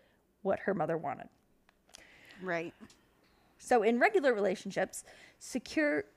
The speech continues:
Speaker 1: there are, huh, in regular relationships between mom and baby, there's a secure attachment, um, which forms a template for children rela-, children's relationships. They pick up what others are feeling and early on learn to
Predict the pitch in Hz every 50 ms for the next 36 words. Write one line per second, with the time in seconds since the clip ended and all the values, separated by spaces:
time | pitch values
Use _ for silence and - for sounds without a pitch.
0 | _ - 214 202 220 214 214 214 - 208 202 202 196 202 196 - - - _ _
1 | _ _ _ _ _ - - - - - 170 160 156 - _ - - - - _
2 | 233 233 247 254 247 302 285 277 269 254 233 214 208 220 - 220 208 - 202 185
3 | - - - - - 208 196 196 190 175 180 185 185 185 190 190 180 185 185 180
4 | 196 185 180 175 175 - - 208 190 - - 196 190 175 - 208 - - - -
5 | 247 294 - - - - - - - - - - _ _ 220 214 202 196 196 190
6 | 190 190 196 - - 208 208 202 - - - 226 214 208 202 208 208 196 - 214
7 | 202 - 208 - - - - 196 190 190 185 185 185 - - - 220 202 190 185
8 | 170 165 170 165 160 170 180 220 226 - - - _ _ _ _ _ _ - -
9 | 226 277 294 370 359 330 269 247 233 226 220 - 226 - - 226 190 - - 202
10 | 165 - - - - - - - - - - - - - _ _ - 240 240 -
11 | 294 330 330 359 330 - 302 - - 240 233 233 233 220 233 233 - - 214 196
12 | 196 196 196 190 196 - - 202 214 220 233 220 202 202 196 196 196 190 196 196
13 | 190 180